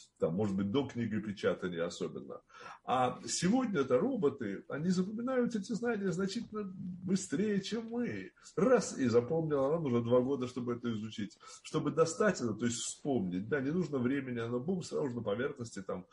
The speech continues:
смотрели на, на Гугле, да, там, четырнадцать миллионов триста пятьдесят шесть ответов на ваш запрос. Ну, кто, как, кто может с этим сравниться?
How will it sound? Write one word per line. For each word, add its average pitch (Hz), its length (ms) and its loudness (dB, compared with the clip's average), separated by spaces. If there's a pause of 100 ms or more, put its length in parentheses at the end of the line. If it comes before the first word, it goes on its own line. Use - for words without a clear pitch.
(200)
смотрели 160 540 4
на, 104 280 0 (140)
на 135 160 2
Гугле, 117 520 0
да, 156 180 2
там, 117 180 -2
четырнадцать 240 480 -6
миллионов 190 380 2
триста 190 300 -2
пятьдесят 147 380 -2
шесть 139 220 -4
ответов 127 480 -2
на 123 80 -2
ваш 120 140 6
запрос. - 440 -2 (420)
Ну, 180 180 0
кто, - 320 4
как, 165 240 2
кто 202 140 4
может 147 220 0
с 135 60 -4
этим 123 220 -2
сравниться? 107 640 -2